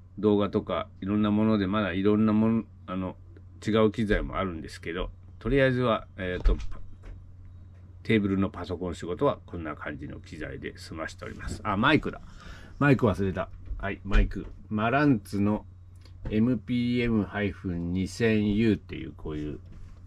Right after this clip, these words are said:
マイクですね。結構音がいいし、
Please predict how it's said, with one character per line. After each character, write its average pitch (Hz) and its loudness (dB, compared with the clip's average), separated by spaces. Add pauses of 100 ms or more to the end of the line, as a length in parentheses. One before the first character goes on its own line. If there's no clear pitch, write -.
(560)
マ 82 -4
イ - -2
ク - -14
で 76 -10
す - -14
ね。 80 -10 (400)
結 139 -2
構 113 8
音 127 6
が 113 8
い 90 0
い 85 -4
し、 - -12